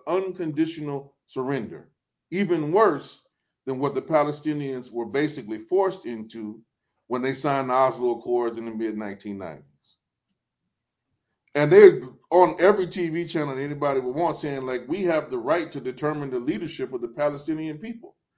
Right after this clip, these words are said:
That's what this whole thing that we're gonna eliminate, uh, Hamas is all about. But relative to your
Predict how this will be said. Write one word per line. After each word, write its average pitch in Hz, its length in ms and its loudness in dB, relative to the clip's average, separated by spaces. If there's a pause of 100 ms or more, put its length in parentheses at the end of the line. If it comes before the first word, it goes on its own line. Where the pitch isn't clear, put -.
(260)
That's 180 200 6
what 185 120 -6
this 170 140 4
whole 170 220 8
thing 156 160 2
that 135 100 -4
we're 156 120 6
gonna 151 240 2
eliminate, 143 680 0
uh, 123 220 0
Hamas 143 500 -2
is 120 100 -6
all 117 240 0
about. 113 320 -4 (920)
But 147 120 2
relative 202 420 6
to 175 80 -6
your 165 220 2